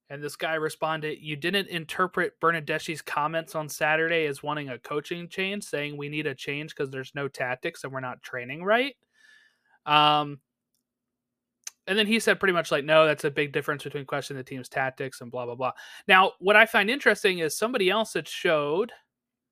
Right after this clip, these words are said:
um, on May twentieth, a tweet said, "No Insigne tonight.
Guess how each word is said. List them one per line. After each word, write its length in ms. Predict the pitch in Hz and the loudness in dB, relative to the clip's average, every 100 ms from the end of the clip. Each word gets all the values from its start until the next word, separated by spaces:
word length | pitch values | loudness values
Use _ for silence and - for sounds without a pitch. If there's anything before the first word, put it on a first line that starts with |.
| _ _ _ _ _ _ - | _ _ _ _ _ _ -2
um, 360 | 147 143 143 - - | 0 0 -4 -6 0
on 160 | 170 | 2
May 160 | 208 214 | 4 2
twentieth, 680 | - 233 233 165 139 - - | 0 0 2 2 0 -4 -12
a 100 | 160 | -10
tweet 300 | - 208 - | -6 -6 -2
said, 280 | 175 151 | 0 0
"No 240 | 151 175 220 | 0 4 4
Insigne 520 | 220 185 208 190 175 | 4 2 0 2 -2
tonight. 500 | - 165 160 156 - | -4 -4 -2 -2 -6